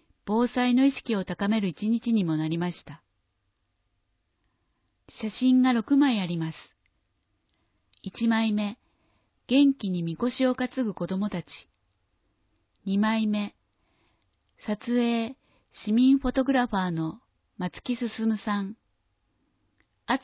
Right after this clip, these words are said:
さに負けず、みこしを担ぐ大人たち。この写真にはエーアール動画のマークがついています。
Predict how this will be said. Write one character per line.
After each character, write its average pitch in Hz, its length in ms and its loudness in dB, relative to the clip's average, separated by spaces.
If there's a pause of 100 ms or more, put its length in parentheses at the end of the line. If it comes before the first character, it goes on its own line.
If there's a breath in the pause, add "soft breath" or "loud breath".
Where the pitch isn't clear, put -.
(120)
さ 240 80 0
に 202 120 0
負 170 140 -4
け 175 120 -8
ず、 165 240 -14 (360)
み 180 100 -6
こ 240 120 -2
し 269 160 0
を 262 100 4
担 254 160 -4 (160)
ぐ 214 80 -2
大 170 100 -2
人 208 260 -2
た 175 120 -6
ち。 - 40 -12 (1700)
こ 220 120 0
の 247 120 4
写 254 140 -2
真 262 260 4
に 262 140 6
は 170 280 -6 (120)
エ 247 240 4
ー 262 60 2
ア 269 40 2
ー - 20 0
ル 269 120 0
動 285 200 2
画 226 120 -2
の 175 100 -4
マ 226 160 0
ー 220 60 0
ク 190 100 -8
が 175 120 -4
つ - 140 -10
い 170 80 -6
て - 120 -10
い 147 100 -4
ま 147 160 -6
す。 - 40 -20